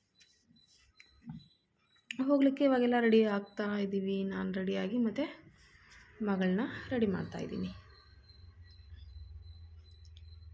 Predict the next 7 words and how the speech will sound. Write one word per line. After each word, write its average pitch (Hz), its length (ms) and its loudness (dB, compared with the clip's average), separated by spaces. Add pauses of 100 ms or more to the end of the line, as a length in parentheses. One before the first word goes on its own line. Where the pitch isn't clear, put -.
ಇವಳು 240 400 -2
ಹೇರ್ಸ್ 233 400 2
ಸ್ವಲ್ಪ 214 520 -2
ಜಾಸ್ತಿ 208 460 -2
ಇರೋದ್ರಿಂದ 190 440 0 (2500)
ಸ್ವಲ್ಪ 202 300 -10
ಇವಳದು 180 600 -4